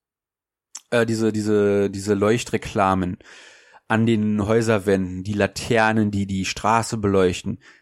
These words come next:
Das ist so natürlich. Und das ist wirklich der, der Begriff, den ich hier, den ich hier festmachen möchte. Die Belichtung ist so natürlich, ja. Die ist nicht videospielig, so dass du sagen kannst, hey, das sieht cool aus,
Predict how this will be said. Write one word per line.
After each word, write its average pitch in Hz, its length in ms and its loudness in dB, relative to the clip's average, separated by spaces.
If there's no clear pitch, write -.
Das 107 180 -2
ist 113 200 -2
so 170 120 2
natürlich. 190 920 0
Und 151 60 0
das 160 120 2
ist 170 120 -2
wirklich 175 200 0
der, 139 200 2
der 127 100 2
Begriff, 131 300 0
den 113 120 2
ich 107 140 0
hier, 101 340 4
den 98 160 -2
ich 101 80 -2
hier 95 120 -2
festmachen 90 440 0
möchte. 90 280 -6
Die 127 120 2
Belichtung 131 420 2
ist - 140 -6
so 160 160 0
natürlich, 143 760 0
ja. 123 180 2
Die 127 160 2
ist - 180 -2
nicht 143 280 0
videospielig, 214 880 0
so 151 220 0
dass 143 180 0
du 135 220 2
sagen 131 260 2
kannst, 135 220 -2
hey, 165 80 4
das 139 100 2
sieht - 240 -6
cool 180 140 0
aus, 165 260 2